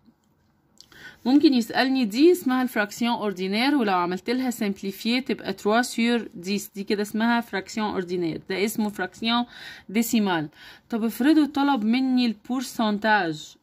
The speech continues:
البورسنتاج يعني كام sur cent؟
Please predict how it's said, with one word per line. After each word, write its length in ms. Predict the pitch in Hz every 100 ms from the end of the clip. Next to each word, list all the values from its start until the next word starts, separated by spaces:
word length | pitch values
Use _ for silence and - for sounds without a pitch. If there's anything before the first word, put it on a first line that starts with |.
| _ 185
البورسنتاج 1080 | 170 226 247 - 240 220 247 285 311 247
يعني 340 | 214 185 185 190
كام 300 | - 262 277
sur 240 | - 220 -
cent؟ 240 | 214 170